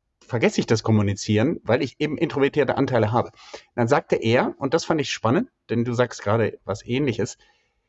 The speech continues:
für mich wär's okay, wenn du mir sagen würdest direkt, du stehst heute auf meiner Liste, ich wollte dich mal anrufen. Dann weiß ich direkt, er arbeitet mit Liste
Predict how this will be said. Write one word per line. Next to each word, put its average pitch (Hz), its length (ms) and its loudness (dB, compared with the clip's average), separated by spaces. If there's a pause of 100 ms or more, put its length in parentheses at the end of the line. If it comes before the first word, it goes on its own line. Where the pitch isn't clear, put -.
(240)
für - 160 0
mich 208 280 2
wär's 180 300 0
okay, 151 500 0
wenn 143 140 2
du 156 100 -2
mir 143 200 2
sagen 143 420 2
würdest 104 360 0
direkt, 104 420 0 (100)
du 131 100 -2
stehst 180 380 2
heute 170 240 4
auf 113 120 -2
meiner 123 260 2
Liste, 135 340 2
ich 131 220 -4
wollte 135 240 4
dich 120 160 -4
mal 123 80 4
anrufen. 131 440 2 (920)
Dann - 180 0
weiß 170 220 4
ich - 140 -4
direkt, - 340 2
er 135 200 -4
arbeitet 156 360 2
mit 135 100 2
Liste 156 460 4